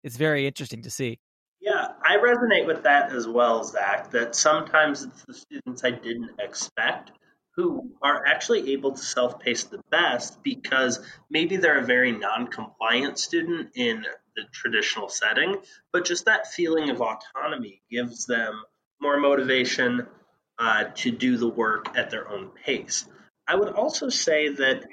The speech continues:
Speaker 2: it is true that some students come into our classrooms without the executive functioning skills that are necessary for self-pacing, and that's where we teach it. We teach it like we teach any other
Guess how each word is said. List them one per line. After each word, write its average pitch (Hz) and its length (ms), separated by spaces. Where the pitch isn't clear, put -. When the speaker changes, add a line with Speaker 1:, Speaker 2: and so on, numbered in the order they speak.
Speaker 2:
it 180 240
is 277 280
true 190 460
that - 220
some 160 260
students 151 440
come 135 460
into 185 520
our 117 200
classrooms 120 640
without 131 540
the 123 160
executive 117 640
functioning 113 580
skills 113 500
that 104 100
are 101 180
necessary 180 760
for 160 140
self-pacing, 131 960
and 208 420
that's 175 300
where 175 400
we 175 200
teach - 420
it. - 180
We 139 140
teach - 280
it 208 120
like 185 180
we 175 160
teach - 280
any 131 160
other 120 220